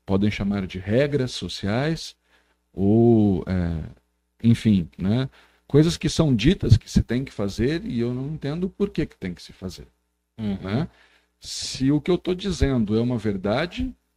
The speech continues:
Speaker 1: por que que eu não posso dizer essa verdade, né? Então, é,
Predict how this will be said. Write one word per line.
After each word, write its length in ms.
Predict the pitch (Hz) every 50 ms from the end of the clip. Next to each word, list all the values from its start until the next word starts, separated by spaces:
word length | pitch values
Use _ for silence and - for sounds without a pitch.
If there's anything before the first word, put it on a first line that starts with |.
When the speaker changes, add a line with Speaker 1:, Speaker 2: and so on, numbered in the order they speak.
| _
Speaker 1:
por 140 | - 131 123
que 120 | - 170 175
que 80 | - 220
eu 40 |
não 120 | 208 208 196
posso 280 | - 175 160 147 - -
dizer 240 | 151 139 110 120 131
essa 180 | 120 - 143
verdade, 600 | 135 143 151 131 101 98 90 82 78 - - - _ _ _ _ _ _ _ _
né? 240 | 82 90 107 147 165 - _ _ _ _ _ _ _ _ _
Então, 600 | - 92 - - 113 120 131 135 123 107 104 95 - -
é, 640 | 92 98 98 98 95 95 92 90 90 87 87 -